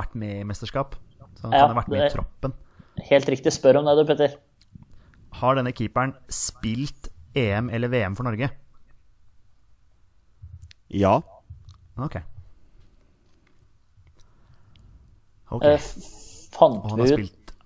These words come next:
Speaker 1: han har spilt i Premier League, han har spilt mesterskap for Norge, E M eller V M, da.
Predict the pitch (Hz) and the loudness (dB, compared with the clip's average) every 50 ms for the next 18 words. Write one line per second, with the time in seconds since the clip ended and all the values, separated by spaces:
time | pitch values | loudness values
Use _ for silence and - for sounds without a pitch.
0 | _ _ _ _ _ _ _ _ _ - 107 107 110 - - 107 95 - - 117 | _ _ _ _ _ _ _ _ _ -14 -10 -10 -10 -8 -8 -10 -10 -8 -8 -10
1 | - - - 107 104 107 107 110 110 113 127 139 139 131 131 113 110 107 110 113 | -4 -4 -4 -2 -2 -4 -4 -4 -2 -2 -2 -4 -4 -4 -6 -6 -4 -4 -4 -6
2 | - - - - - 110 104 107 120 131 143 139 - - - - 110 107 - - | -6 -8 -10 -10 -6 -6 -4 -4 -4 -4 -6 -8 -12 -14 -12 -8 -8 -8 -8 -8
3 | 107 95 - 107 101 - - 113 107 98 98 107 120 120 113 101 95 98 101 101 | -10 -10 -8 -8 -8 -8 -8 -8 -6 -6 -6 -6 -6 -4 -4 -6 -6 -6 -6 -6
4 | 101 95 95 110 123 135 | -6 -6 -6 -4 -4 -4